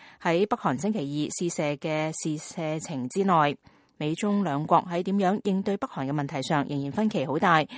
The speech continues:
美國對北韓跟住落嚟嘅行動係咪成功，關鍵係取決於北京嘅反應。克里話，有啲國家允許甚至鼓勵同北韓做貿易，呢個違反咗聯合國安理會嘅相關決議。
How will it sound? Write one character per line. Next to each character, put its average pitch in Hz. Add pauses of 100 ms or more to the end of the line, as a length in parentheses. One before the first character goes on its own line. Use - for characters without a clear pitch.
(220)
美 170
國 170
對 170
北 214
韓 147
跟 180
住 196
落 139
嚟 127
嘅 151
行 135
動 147
係 165
咪 160
成 139
功， 226 (280)
關 190
鍵 143
係 139
取 147
決 151
於 165
北 180
京 175
嘅 151
反 131
應。 143 (600)
克 254
里 190
話， 151
有 165
啲 220
國 185
家 214
允 170
許 170
甚 175
至 185
鼓 175
勵 190
同 139
北 202
韓 135
做 151
貿 151
易， 165
呢 -
個 285
違 147
反 165
咗 202
聯 151
合 143
國 160 (100)
安 202
理 175
會 139
嘅 160
相 185
關 185
決 175
議。 143